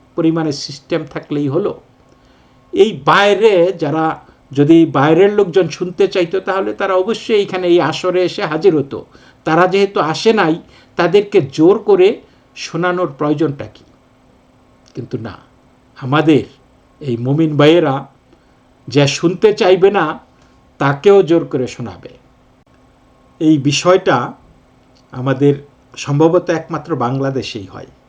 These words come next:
যে তারা মানুষের ভালো মন্দের চিন্তাও করে না। তারা যেমন আল্লাহর নামে খুন করে ফেলতে পারে, দোহাই দিবে আল্লাহর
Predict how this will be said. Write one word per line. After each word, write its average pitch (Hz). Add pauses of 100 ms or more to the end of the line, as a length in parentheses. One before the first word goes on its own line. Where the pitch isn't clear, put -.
(520)
যে 127
তারা 131
মানুষের 123 (1400)
ভালো 160
মন্দের 160 (400)
চিন্তাও 202
করে 101
না। - (460)
তারা 156
যেমন 196 (120)
আল্লাহর 185
নামে 185
খুন 170 (100)
করে 175
ফেলতে 180
পারে, 180 (500)
দোহাই 147
দিবে 156
আল্লাহর 151